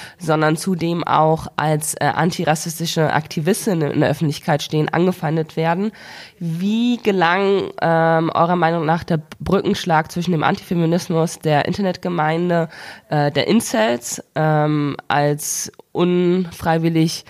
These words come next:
äh, Zölibat lebende Männergemeinschaft und rechten Verschwörungstheorien sowie, ähm, rassistischen Ideologien?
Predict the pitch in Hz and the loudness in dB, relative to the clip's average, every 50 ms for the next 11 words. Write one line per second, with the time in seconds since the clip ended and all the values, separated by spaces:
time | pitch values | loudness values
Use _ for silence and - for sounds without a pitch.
0 | - - - - - _ - - - - 156 151 151 147 147 - - - 175 170 | -20 -20 -20 -20 -20 _ -20 -6 -2 0 2 4 2 2 0 0 0 0 2 2
1 | 170 160 - 139 147 156 160 - 170 160 160 165 160 151 156 151 147 131 - - | 2 2 2 2 0 0 -2 -2 -2 0 2 2 4 4 4 4 2 2 0 0
2 | 151 151 147 151 175 190 196 208 202 202 196 190 175 165 170 180 208 - - 196 | 0 0 0 0 2 2 2 2 2 0 0 0 2 2 2 0 0 0 0 0
3 | 170 185 180 - - - 170 160 - 165 175 - - 165 - 160 156 - - 175 | 0 0 -2 -4 -2 -2 0 0 0 -2 -2 -4 -6 -6 -4 -4 -4 -4 -2 2
4 | 180 185 196 196 - - - 180 170 160 180 170 165 156 165 156 147 151 170 170 | 2 4 2 2 0 -2 -2 -2 0 2 2 2 2 2 0 0 0 2 2 2
5 | 156 160 160 - - - - - - - - 156 156 147 151 147 147 - 147 147 | 2 0 -4 -6 -12 -16 -16 -18 -10 -2 0 2 4 4 4 4 2 2 0 -2
6 | - 214 220 - 180 180 - 156 104 156 151 147 147 151 147 147 151 160 160 165 | -2 -2 -4 -2 -2 -2 -2 0 0 0 2 2 4 4 2 2 0 0 0 2
7 | 185 220 | 0 0